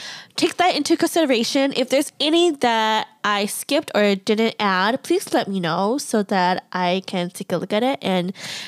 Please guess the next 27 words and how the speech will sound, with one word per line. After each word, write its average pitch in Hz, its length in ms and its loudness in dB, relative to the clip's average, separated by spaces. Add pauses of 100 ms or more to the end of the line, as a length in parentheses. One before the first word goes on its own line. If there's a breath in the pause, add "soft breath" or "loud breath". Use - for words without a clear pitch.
see 214 720 -2
if 202 560 2
I 196 120 -2
can 202 600 0
also 196 560 0
incorporate 202 580 -4
that 202 300 -2
into 220 320 -6
my 202 180 0
dating 202 720 -2
world. 180 460 -2 (200)
And 247 380 0
that 285 180 4
is 311 240 -2
all 262 180 4
that 277 120 2
I 240 100 2
have 262 360 2
for 240 100 2
this 247 240 -2
episode. 185 720 -2 (520 loud breath)
Again, 277 400 0
thank 226 220 -2
you 233 80 2
so 277 280 2
much 269 380 0
for 202 540 2